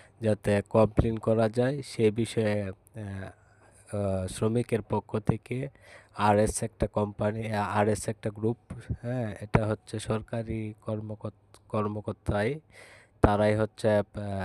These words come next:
শ্রমিকের পক্ষে, আহ, পক্ষ হয়ে আসছে। তারা স-,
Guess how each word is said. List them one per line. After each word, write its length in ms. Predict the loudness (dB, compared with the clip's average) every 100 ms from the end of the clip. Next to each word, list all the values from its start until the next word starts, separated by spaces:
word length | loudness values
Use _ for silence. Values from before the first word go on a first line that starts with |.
| -6 -10
শ্রমিকের 520 | -6 -2 0 0 -4 -4
পক্ষে, 500 | -4 -6 _ -6 -4
আহ, 180 | -4 -6 _ _ _ -14 -12 -10 -12 -14 -20 -20 _ _ _ _ _ _
পক্ষ 280 | -2 -2 0
হয়ে 260 | 0 2 2
আসছে। 560 | 0 -4 -10 -8 -8 -12 _ -20 -20 _
তারা 280 | 0 0 0
স-, 400 | -2 -6 -8 -10